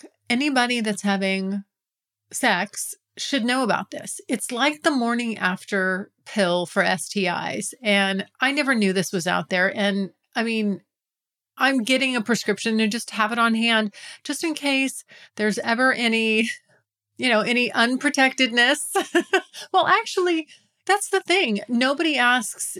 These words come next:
to use a dental dam. I've never had a guy, you know, want me to give him a blowjob when he's wearing a condom. This just doesn't happen. So we're always having unprotected oral sex, which, you know, you can, you can get some funky things from that.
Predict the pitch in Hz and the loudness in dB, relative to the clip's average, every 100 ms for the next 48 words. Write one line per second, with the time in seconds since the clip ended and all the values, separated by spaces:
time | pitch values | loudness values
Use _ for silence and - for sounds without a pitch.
0 | - - 226 214 220 190 175 190 185 165 | -8 -2 0 0 2 0 0 -2 -4 -4
1 | 175 208 214 226 240 233 247 190 196 190 | -2 -2 0 0 0 0 0 0 2 4
2 | 190 190 190 - 214 185 175 175 196 202 | 4 2 0 -2 -2 0 0 0 0 0
3 | 196 190 - - 180 175 165 170 - - | -2 -2 -4 -2 0 0 -2 -6 -16 -20
4 | - - _ _ 247 240 240 208 196 202 | -20 -20 _ _ 0 0 2 2 2 2
5 | 180 185 185 180 202 214 208 202 190 185 | 2 2 -2 -2 -4 -2 0 0 0 -2
6 | - 175 170 160 180 196 - 220 - 208 | -4 -8 -6 -8 -4 -4 -4 -4 -2 -2
7 | 208 165 190 - 156 175 233 233 233 247 | 0 0 -2 -4 -8 -6 -2 -2 0 0
8 | 269 330 - 254 233 214 202 214 226 233 | 2 2 2 0 0 -2 0 0 0 -2
9 | 220 196 185 196 247 208 190 170 - - | -2 -2 -2 0 0 0 2 2 0 -2
10 | 226 - - 214 240 247 233 - 220 262 | -2 -2 -8 -2 -2 0 -4 -4 -4 -4
11 | 285 277 226 _ _ _ _ _ _ 214 | -4 -6 -10 _ _ _ _ _ _ -8
12 | 196 262 240 285 - 302 - - 202 214 | -4 -4 -2 -2 -4 -6 -8 -2 0 0
13 | 294 302 302 330 381 320 202 196 - 196 | 0 2 4 4 2 0 0 -2 0 0
14 | 175 170 165 | 0 0 0